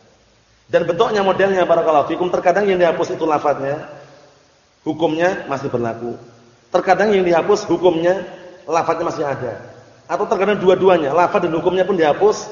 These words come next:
seperti itu. Diganti dengan yang baru, itu ada. Nah,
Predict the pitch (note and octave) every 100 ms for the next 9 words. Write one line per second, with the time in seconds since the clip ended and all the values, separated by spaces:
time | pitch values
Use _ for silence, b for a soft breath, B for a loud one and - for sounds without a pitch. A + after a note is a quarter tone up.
0 | - - B2+ C#3+ C3 A#2+ - - - _
1 | - B2+ C#3 D#3 C#3+ C#3+ C#3+ B2 B2 A#2
2 | A#2+ E3 B2 A#2+ - - - - _ _
3 | A#2+ A#2 G#2+